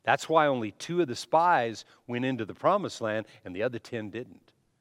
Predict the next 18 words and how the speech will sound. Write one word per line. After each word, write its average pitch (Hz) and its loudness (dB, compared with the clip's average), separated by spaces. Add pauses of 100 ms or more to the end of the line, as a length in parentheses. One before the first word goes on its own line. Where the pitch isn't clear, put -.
(280)
right? 117 0 (320)
And, 120 -2 (120)
and 127 0
here 165 0 (140)
he 143 -6
said, 170 6 (260)
"Though 143 2
you 151 -2
walk 151 2
through 226 -2
that 98 -2
on 127 -2
a 120 -2
day-to-day 131 -2
basis," 151 -10
and 120 -6
you 165 -2
do. 220 -6